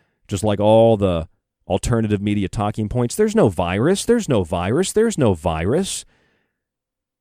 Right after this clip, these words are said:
I can tell you something right now. The Chinese Communist Party has not just infiltrated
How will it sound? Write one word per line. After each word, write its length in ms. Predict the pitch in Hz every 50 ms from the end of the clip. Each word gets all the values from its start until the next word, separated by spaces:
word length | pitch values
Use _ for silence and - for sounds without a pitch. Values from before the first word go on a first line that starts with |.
| _ _ _ _ -
I 60 | 104
can 80 | 110 107
tell 140 | - 143
you 80 | 131 120
something 240 | - 123 104 101 101
right 200 | 110 110 110 98
now. 320 | 110 117 113 104 95 90 - - - _ _ -
The 80 | -
Chinese 440 | - - - 139 135 143 151 147 139
Communist 480 | - - 139 131 131 127 117 117 - -
Party 340 | - 143 123 120 110 101 98
has 180 | 101 95 87
not 180 | 107 117 117 123
just 220 | 123 113 110 -
infiltrated 720 | 123 113 110 - 117 110 - - 123 113 107 110 110 107